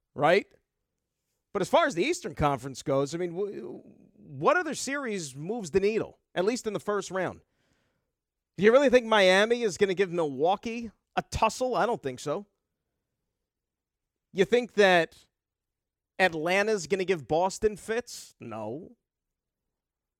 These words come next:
I mean, what's the best you can expect from Brooklyn against the Philadelphia seventy-sixers? Maybe they get a game. Maybe, maybe, maybe, maybe.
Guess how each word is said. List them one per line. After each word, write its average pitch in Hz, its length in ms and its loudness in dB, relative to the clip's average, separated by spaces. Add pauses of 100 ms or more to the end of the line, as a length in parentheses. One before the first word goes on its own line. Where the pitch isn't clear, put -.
I - 20 -6
mean, 190 160 -2
what's 233 200 0
the 226 100 0
best 220 280 0
you 208 60 -12
can 208 140 -2
expect 196 360 -4
from 175 260 -8
Brooklyn 156 460 -4
against 156 320 -6
the 156 60 -12
Philadelphia 165 520 -4
seventy-sixers? 139 760 -8
Maybe 147 280 -4
they 165 120 -2
get 160 140 -4
a 165 40 -4
game. 165 460 -6
Maybe, 170 720 0
maybe, 160 380 -4
maybe, 170 300 -4
maybe. 170 420 -4